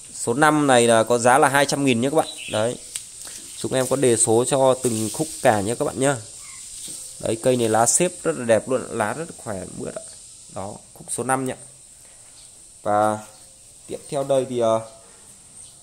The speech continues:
tôi cho, cho từ bên kia đi cho nó dễ. Đấy,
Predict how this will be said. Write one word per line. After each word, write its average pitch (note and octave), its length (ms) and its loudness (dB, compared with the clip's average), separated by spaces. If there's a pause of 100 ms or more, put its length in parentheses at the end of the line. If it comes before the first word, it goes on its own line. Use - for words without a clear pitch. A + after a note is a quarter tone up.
(140)
tôi C#3 160 -14
cho, A#2+ 220 -8 (300)
cho A#2+ 140 -4
từ B2 120 -8
bên A2+ 200 -6
kia C3+ 240 4
đi B2+ 140 0
cho B2 160 -6
nó A#2+ 160 -6
dễ. B2+ 400 -4 (2500)
Đấy, A2 280 -6